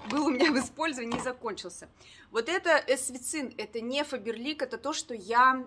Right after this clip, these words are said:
использовала на корне, не на корне, а на кожу головы в прикорневой зоне, естественно, для того, чтобы у меня не выпадали волосы. Я тогда купила по совету,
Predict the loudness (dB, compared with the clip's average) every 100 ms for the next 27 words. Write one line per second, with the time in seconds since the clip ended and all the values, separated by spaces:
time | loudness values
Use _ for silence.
0 | -8 -10 -8 -2 -2 -2 -6 -4 -4 -4
1 | 0 2 0 -2 -2 0 2 0 -6 -8
2 | _ _ _ _ _ _ -12 -8 -8 -4
3 | -2 -2 -4 -6 -4 -2 -2 -4 -14 -20
4 | _ _ -2 2 2 4 6 6 6 4
5 | 2 0 -4 -12 -8 -6 -8 -6 -4 -2
6 | -2 -2 -4 -10 -10 -10 -10 -10 -8 -6
7 | -4 -4 -4 -6 -6 -4 -2 -2 -2 -8
8 | -6 -4 -4 -4 -6 -6 -6 -4 -4 -4
9 | -6 -4 -6 -6 -8 -6 -6 0 0 0
10 | -4 -12 -10 -6 -2 -2 -4 -6 -8 -8
11 | -8 -8